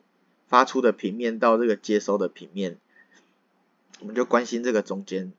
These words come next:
那跟这个实验课本不一样，是我们不能用平面波来推导，我们必须要用球面波的条件。那因为球面波不好用，所以老师就用了傅立叶转换的方式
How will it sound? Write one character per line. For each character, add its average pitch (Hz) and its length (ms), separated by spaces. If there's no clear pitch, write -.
那 139 140
跟 175 220
这 202 80
个 165 120
实 135 220
验 147 160
课 156 100
本 113 160
不 123 160
一 120 40
样， 117 160
是 131 60
我 117 40
们 113 120
不 165 120
能 123 200
用 123 280
平 104 240
面 117 180
波 98 220
来 78 140
推 - 200
导， - 220
我 95 80
们 113 80
必 131 100
须 127 120
要 123 120
用 123 180
球 95 220
面 113 160
波 98 200
的 85 100
条 - 240
件。 87 260
那 110 480
因 139 80
为 143 60
球 131 160
面 131 160
波 131 100
不 135 140
好 92 120
用， 113 300
所 107 180
以 98 120
老 92 120
师 117 140
就 127 220
用 139 200
了 107 160
傅 160 240
立 156 140
叶 143 160
转 104 200
换 127 220
的 107 100
方 120 220
式 131 300